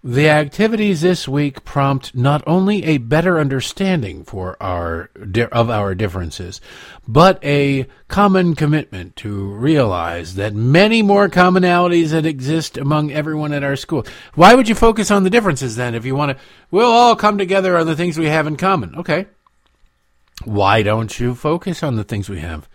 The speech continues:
in common? Instead, the left focuses on picking on scabs. Here's what we have different. Here, you know, uh, hundred fifty years ago, before you were even thought of, uh, somebody who looked like you did something terrible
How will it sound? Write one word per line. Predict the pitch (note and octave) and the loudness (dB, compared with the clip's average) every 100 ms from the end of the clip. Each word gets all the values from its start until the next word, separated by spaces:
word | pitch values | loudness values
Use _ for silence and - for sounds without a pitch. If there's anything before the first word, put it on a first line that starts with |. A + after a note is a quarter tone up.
| _ _ _ | _ _ _
in | A2 | -10
common? | G2 F2 D#2+ F#2 | -6 -6 -8 -8
Instead, | F#2+ - D#3+ | -8 -6 -6
the | C#3+ | -4
left | D3 D3+ - - - - _ | -2 0 -2 -6 -10 -20 _
focuses | - C#3+ E3+ F3+ F3 - F3 D3 | -2 2 2 0 -4 -2 -2 0
on | G2 | -4
picking | E2+ E3 - D#3 | 2 2 2 -4
on | B2 G#2+ | -6 -6
scabs. | - C#3+ C#3 C3+ B2 | -6 -2 -2 -2 -4
Here's | G2 F2+ A2 A#2 | -6 -6 -6 -6
what | G2+ F#2 | -8 -10
we | E2 | -10
have | F2 D#2+ | -10 -10
different. | G2+ - F2 - - - | -12 -12 -16 -18 -20 -10
Here, | - D#3+ B2 - - | 0 2 0 -6 -10
you | B2 | -4
know, | C3+ B2 - _ | -2 -2 -8 _
uh, | B2 A#2+ A2+ G#2 F#2 E2+ | -4 -2 -2 -4 -8 -6
hundred | C#3+ E3 A#2+ | -2 -2 -2
fifty | D3+ C3+ | -4 -2
years | C3 D#3+ D#3 | 0 2 0
ago, | A#2 G2 F2+ | -2 -4 -6
before | G2 G2 B2+ C3+ | -8 -4 0 0
you | B2+ | 0
were | C3+ C#3 | 0 0
even | G#2 D#2+ | -2 -2
thought | C3+ C3+ F2+ | 0 0 -2
of, | D#2+ E2 - - - - | -8 -14 -20 -20 -20 -10
uh, | G#2 G#2+ G2+ | -6 -4 -6
somebody | G2+ D3 D3+ | -2 -2 0
who | A#2+ | 0
looked | C3 D3 | 0 0
like | A#2 G2+ | 0 -2
you | A2 | -4
did | A2 A2+ | -4 -6
something | B2 A2 G2 | -6 -6 -6
terrible | A2+ B2+ G#2 E2+ F2 | -2 0 0 -4 -10